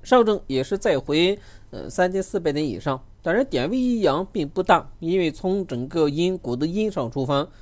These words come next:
上涨的性质，呃，主要就是低量低迷所承接的反弹。那结合量能来看，可能就看得会更清楚啊。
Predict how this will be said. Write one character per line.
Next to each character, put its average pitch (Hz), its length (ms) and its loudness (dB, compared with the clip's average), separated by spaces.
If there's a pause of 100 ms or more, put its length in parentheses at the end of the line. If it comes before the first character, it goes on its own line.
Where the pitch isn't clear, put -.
上 208 260 4
涨 131 100 0
的 185 80 4
性 202 240 2
质， 180 280 4 (360)
呃， - 100 -14 (180)
主 151 120 2
要 226 120 8
就 156 180 -2
是 127 160 -4
低 175 220 -2
量 123 180 -2
低 160 160 -2
迷 143 220 -2 (120)
所 104 300 -8
承 123 240 -6
接 123 100 -6
的 117 100 -6
反 117 200 -8
弹。 110 220 -8 (540)
那 208 120 6
结 269 180 4
合 277 140 10
量 214 180 8
能 202 120 4
来 196 120 4
看， 208 280 -4
可 151 100 -8
能 175 160 -2
就 165 240 0
看 165 180 -4
得 156 100 0
会 151 120 -2
更 143 240 -6
清 151 180 -4
楚 135 80 -4
啊。 120 200 0